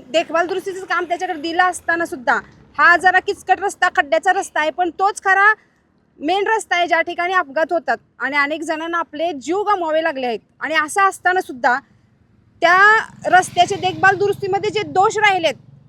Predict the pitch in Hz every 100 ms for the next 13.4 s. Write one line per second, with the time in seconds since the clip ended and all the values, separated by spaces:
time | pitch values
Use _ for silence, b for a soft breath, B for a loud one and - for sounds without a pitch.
0 | - 320 - 339 339 370 381 381 381 370
1 | 359 381 381 359 339 370 359 359 349 359
2 | 349 359 392 381 359 - 370 381 427 415
3 | 392 403 427 403 370 269 - - _ _
4 | 277 277 381 - 392 415 403 440 392 370
5 | 381 381 370 359 381 415 453 359 311 226
6 | - - 339 311 370 359 359 349 370 359
7 | 349 403 427 - - - - 294 370 370
8 | 339 359 381 359 339 - 359 320 330 339
9 | 339 339 320 320 285 285 330 349 - 392
10 | 381 370 - 277 330 311 320 330 370 349
11 | 349 330 320 339 370 302 320 302 330 415
12 | 415 339 214 - - - 370 415 349 294
13 | 294 359 466